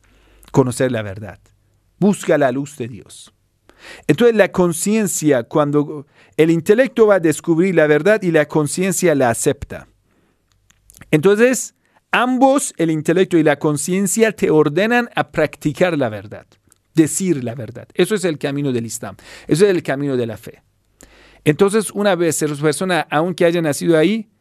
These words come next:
en su interior sabe que la infidelidad está mal, la veracidad está bien, matar está mal,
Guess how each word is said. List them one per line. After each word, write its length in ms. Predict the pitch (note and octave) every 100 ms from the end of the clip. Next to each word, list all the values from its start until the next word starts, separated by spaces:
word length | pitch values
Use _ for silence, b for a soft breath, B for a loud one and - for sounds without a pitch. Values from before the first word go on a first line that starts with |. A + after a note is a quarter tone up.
| _ _ _ _ _
en 140 | D3+
su 160 | D#3 F3
interior 440 | E3+ E3+ E3+ G3+
sabe 420 | G3 A3 G#3 A3+ A3+
que 140 | E3+
la 140 | D#3
infidelidad 680 | C#3+ C#3 - C#3 C3 C3 C#3
está 300 | C3+ B2+ C3
mal, 460 | A#2+ C3+ D3+ D3+ D#3 _ b b b b b
la 240 | - C3
veracidad 520 | C3 B2 A#2 B2 B2 A#2+
está 300 | G#2+ A#2 A2
bien, 600 | B2 D3 C3+ C3+ C#3 - _ _ _ _ -
matar 640 | A#2+ B2+ A#2+ B2 C3 B2+
está 320 | A#2+ - A#2+
mal, 560 | A2+ B2+ C#3 C3+ B2+